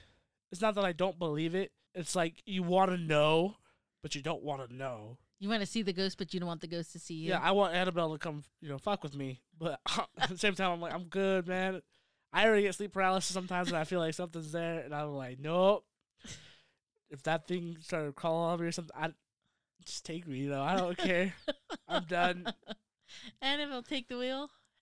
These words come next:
Speaker 1: Yeah. <laughs> So, I mean, it, it, it always resorts down to he said, she said. I'm more of a see it to believe it kinda guy. Not to say it doesn't happen.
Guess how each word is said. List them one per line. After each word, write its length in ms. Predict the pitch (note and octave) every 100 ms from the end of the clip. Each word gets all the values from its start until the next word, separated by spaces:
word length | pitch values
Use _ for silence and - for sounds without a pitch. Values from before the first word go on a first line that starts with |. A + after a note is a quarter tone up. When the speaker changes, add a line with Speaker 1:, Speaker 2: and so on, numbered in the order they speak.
| _
Speaker 1:
Yeah. 440 | G3+ A3+ F3+ D3+ -
<laughs> 40 | - - - - _
So, 240 | - A#3 A3+
I 200 | G3 G#3+
mean, 360 | A3 G#3+ F#3 - _ _ _ _ _ _ _ _ _
it, 240 | G#3 G#3+ A3+
it, 220 | A3 A3 E3+
it 140 | G3
always 340 | F#3+ A3 B3+ A#3
resorts 360 | A#3 G#3+ G#3
down 280 | - G3 F#3+
to 380 | - F#3+ F3 E3+ - _
he 260 | - G#3
said, 280 | - F#3 F3
she 180 | - F#3
said. 360 | - D#3 D3+ D3 _ _ _ _ D#3+
I'm 160 | E3
more 220 | E3 D#3+
of 80 | C#3+
a 60 | C#3
see 200 | - F3
it 140 | D#3
to 100 | -
believe 240 | C#3+ D#3 E3
it 80 | C3+
kinda 220 | F3+ E3+
guy. 340 | F3 F3 E3+ - _ _ _ -
Not 140 | F#3
to 40 | D#3+
say 120 | F#3
it 80 | D#3
doesn't 240 | E3+ D#3+
happen. 560 | D3+ E3 D#3+ C3+ B2+